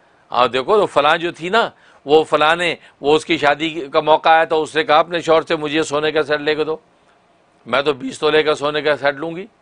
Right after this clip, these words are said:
लेके दिया भी उसने। और उसको कहा, "मैं, मेरे जो है वो मेरी बहन की शादी है, एक लाख रुपया मुझे दो", तो दिया उसने। तुम भी करो ना मुतालबा, कहो उसको, बड़ा पैसा बनाता है,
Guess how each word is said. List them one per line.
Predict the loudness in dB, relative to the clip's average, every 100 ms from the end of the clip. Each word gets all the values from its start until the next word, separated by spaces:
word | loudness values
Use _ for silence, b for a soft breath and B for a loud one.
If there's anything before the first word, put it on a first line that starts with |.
| _ _ -8
लेके | -4 -2
दिया | -2 0 0
भी | -2
उसने। | -10 -14 -20 _ _ _ _ _ _ _ 0
और | 0
उसको | 2 0
कहा, | 2 2
"मैं, | 2 -2 -2
मेरे | -2 0 0
जो | 2
है | 0 0 B B
वो | -6 0
मेरी | 0 0
बहन | -2 -4
की | -10 -2
शादी | -2 -2 -2
है, | 0
एक | 0
लाख | 2 0 0
रुपया | -14 -16 -12 -8 -6 -2 -2
मुझे | -2 -4
दो", | -2 -4 -6 b b -12
तो |
दिया | -6 0 0
उसने। | 0 -8 -20 _ _ _ _ _ -18
तुम | -12
भी | -10
करो | -4 -2
ना | 0 -2
मुतालबा, | 0 0 -2 -8
कहो | -2 0
उसको, | -2 -6 -8
बड़ा | -2 0 2
पैसा | 0 -2 0
बनाता | 0 0 -4
है, | -8